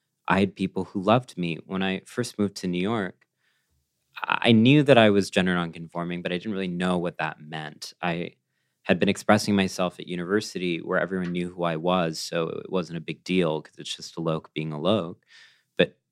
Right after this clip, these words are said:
the anonymity of being in a city where people didn't know who I was meant I was experiencing so much more harassment.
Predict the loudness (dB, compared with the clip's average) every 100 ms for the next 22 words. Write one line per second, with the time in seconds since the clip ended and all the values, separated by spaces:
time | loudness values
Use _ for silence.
0 | 0 0 4 4 4 4 2 2 0 -2
1 | -4 -4 -6 -2 -2 -2 -6 -6 -6 -4
2 | -6 -6 -6 -6 -6 0 2 2 0 -6
3 | -6 -10 -12 -16 -8 -6 -6 -8 -12 -10
4 | -8 0 2 2 -2 -6 -8 -4 -2 -4
5 | -6 -14 -14